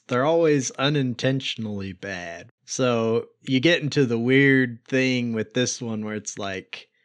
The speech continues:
it's intentionally being bad. So it's, it's not gonna hit those same, like,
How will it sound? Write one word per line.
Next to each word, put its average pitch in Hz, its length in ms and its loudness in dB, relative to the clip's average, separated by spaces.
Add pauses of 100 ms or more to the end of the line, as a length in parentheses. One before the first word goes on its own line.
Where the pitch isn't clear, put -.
(160)
it's 135 240 -2
intentionally 117 840 0
being 104 500 -4
bad. 98 560 -6 (180)
So 120 300 -2
it's, - 460 -6 (380)
it's 120 240 -4
not 127 240 -2
gonna 113 240 -2
hit 117 300 -4
those 101 240 -4
same, 110 640 -2
like, 110 240 -6